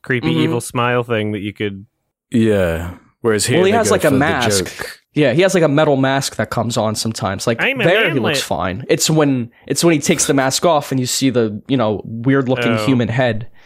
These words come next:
Speaker 2: I had to, like, look over to my friends, like, "Is this, like, bothering you too?" <laughs> 'Cause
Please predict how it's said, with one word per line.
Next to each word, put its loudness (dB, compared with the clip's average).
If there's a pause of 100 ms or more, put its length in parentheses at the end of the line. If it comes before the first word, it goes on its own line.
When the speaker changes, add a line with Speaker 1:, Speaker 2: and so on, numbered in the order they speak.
(480)
Speaker 2:
I -4
had 2
to, 4
like, 4
look 0
over 4
to 4
my 4
friends, 0
like, -4
"Is -2
this, 2
like, -2
bothering 2
you 0
too?" 0 (140)
<laughs> -12
'Cause 2